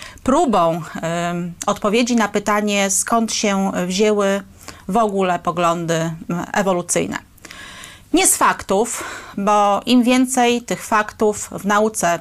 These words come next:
poznajemy, mamy już przecież również, e, pięćdziesiąt wykładów kontrrewolucji na ten temat i jeszcze pewnie z pięćdziesiąt można by nakręcić,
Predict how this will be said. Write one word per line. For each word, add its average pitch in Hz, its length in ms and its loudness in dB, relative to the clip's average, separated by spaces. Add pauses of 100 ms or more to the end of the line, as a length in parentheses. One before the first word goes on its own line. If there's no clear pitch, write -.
poznajemy, 190 720 0 (800)
mamy 185 240 2
już 190 140 0
przecież 196 320 -2
również, 190 580 0
e, 170 200 -2
pięćdziesiąt 190 580 0
wykładów 175 520 -2
kontrrewolucji 180 680 -2
na 160 100 0
ten 160 180 -4
temat 175 320 -2
i 190 40 0
jeszcze 185 240 0
pewnie 175 240 -4
z - 60 -2
pięćdziesiąt 180 500 -2
można 180 240 0
by 170 80 -2
nakręcić, 165 760 -4